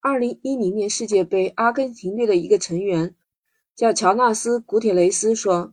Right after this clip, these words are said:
马拉多纳全心倾注阿根廷队，他希望用自己以前的经验来提点梅西，让他成为更加出色的球员，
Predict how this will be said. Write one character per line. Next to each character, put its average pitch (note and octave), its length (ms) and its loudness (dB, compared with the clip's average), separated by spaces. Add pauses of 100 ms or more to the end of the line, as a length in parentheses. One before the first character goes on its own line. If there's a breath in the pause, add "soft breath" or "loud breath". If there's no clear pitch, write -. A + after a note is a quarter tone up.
马 F3 100 -4
拉 G3+ 120 -2
多 B3+ 180 2
纳 B3 160 -2
全 F#3+ 300 -2
心 A3+ 180 -4
倾 A#3 240 -4
注 A#3 120 0
阿 G3 180 -2
根 G#3+ 160 -2
廷 E3+ 200 -6
队， F3 260 -2 (240)
他 A#3+ 120 -6
希 A#3+ 200 -2
望 G#3+ 220 4
用 G#3 160 -2
自 A#3+ 160 -10
己 F3 180 2
以 E3+ 260 -2
前 D#3+ 200 -4
的 G3+ 100 -2
经 G#3 260 -6
验 F3+ 240 -2
来 F#3 120 -4
提 F#3 220 -10
点 F#3+ 220 0
梅 D3 160 -4
西， E3 340 -4 (400)
让 B3 140 -2
他 B3 100 0
成 G#3 220 -4
为 G#3 140 2
更 A3+ 180 -2
加 A3 120 0
出 C4 220 -6
色 C4 160 -2
的 F3+ 80 0
球 E3 260 0
员， D#3+ 220 -2